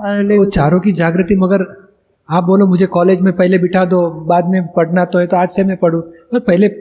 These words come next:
Speaker 2: फर्स्ट स्टैंडर्ड तो पूरा करो, सेकंड स्टैंडर्ड में जाओ, थर्ड में जाओ, थर्ड वाले आपको भेजेंगे, ये तीन साल से इधर बैठा उसको जाने दो चौथे में, <laughs> भेज देंगे आपको।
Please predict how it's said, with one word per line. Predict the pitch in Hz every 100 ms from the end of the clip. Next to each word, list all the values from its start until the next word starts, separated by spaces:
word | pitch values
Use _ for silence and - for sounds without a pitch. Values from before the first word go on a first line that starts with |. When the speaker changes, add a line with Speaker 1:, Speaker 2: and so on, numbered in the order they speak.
| - - -
Speaker 2:
फर्स्ट | 170 165
स्टैंडर्ड | 196 190 196
तो | 202
पूरा | 202 196
करो, | 190 196 233 - _ _ _ _ _ -
सेकंड | - 214 220
स्टैंडर्ड | - 202 185 180
में | 170
जाओ, | 160 156 196
थर्ड | 165 214 208
में | 208
जाओ, | 180 175
थर्ड | 175 226 254
वाले | 254 262 262
आपको | 254 254
भेजेंगे, | 214 202 208 185 - - - 214
ये |
तीन | 214 233 214
साल | 196 208
से | 220
इधर | 196 208
बैठा | 202 202 214
उसको | - 202
जाने | 170 196 190 220
दो | 202
चौथे | 202 180 165 185
में, | 151 - _ _ 220
<laughs> | - - 170
भेज | - 196 175
देंगे | 185 175
आपको। | 160 - 160 - -